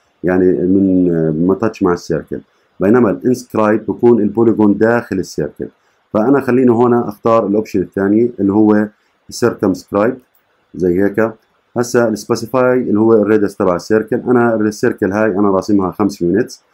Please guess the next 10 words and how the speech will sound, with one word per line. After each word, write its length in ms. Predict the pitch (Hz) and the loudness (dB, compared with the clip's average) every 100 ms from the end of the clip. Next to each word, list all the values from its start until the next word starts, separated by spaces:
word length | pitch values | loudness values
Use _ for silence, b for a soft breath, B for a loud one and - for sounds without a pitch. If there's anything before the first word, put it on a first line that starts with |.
| _ _ _ | _ _ _
فاذا 360 | 90 98 113 107 | -4 0 0 0
خليني 300 | 101 107 95 | 0 0 0
اضغط 340 | - 107 92 87 | 0 -4 -4 -6
خمسة 400 | 101 98 104 120 - - - _ _ | -4 -2 -4 -6 -10 -20 -20 _ _
وهاي 160 | 92 104 | -4 -4
انتر. 460 | 92 95 98 98 98 _ _ _ | -2 -4 -2 -4 -4 _ _ _
بتلاحظوا 560 | 90 90 117 98 107 110 - _ _ _ _ _ _ _ _ _ _ _ _ _ 104 | -10 -2 -2 0 -2 -2 -6 _ _ _ _ _ _ _ _ _ _ _ _ _ 0
إنه 360 | 101 104 101 | 2 2 0
ال-، 200 | 98 92 | -2 0
البوليجون 800 | 90 87 82 113 113 107 120 | 0 0 -2 0 2 4 2